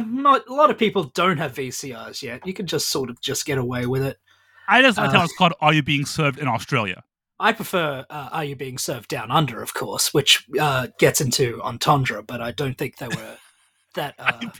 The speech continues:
Speaker 1: thinking that far ahead, but
Speaker 2: <laughs> That's a good, that's, that's funny, you're right. I,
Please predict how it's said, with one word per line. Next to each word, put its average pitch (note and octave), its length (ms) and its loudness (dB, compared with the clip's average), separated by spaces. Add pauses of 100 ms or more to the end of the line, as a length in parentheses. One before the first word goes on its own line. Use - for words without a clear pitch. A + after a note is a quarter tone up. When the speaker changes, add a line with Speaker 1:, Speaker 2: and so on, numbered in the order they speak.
(260)
Speaker 1:
thinking G3+ 340 4
that D#3 200 4
far D3 260 2
ahead, B2+ 420 -8
but D4 280 2
Speaker 2:
<laughs> - 300 2
That's - 180 -4
a A3 40 -4
good, F#3+ 260 -2 (120)
that's, - 220 -12
that's A#2 180 -8
funny, D#3 280 2
you're G2 240 -2
right. B2+ 260 -2 (440)
I, E3+ 120 4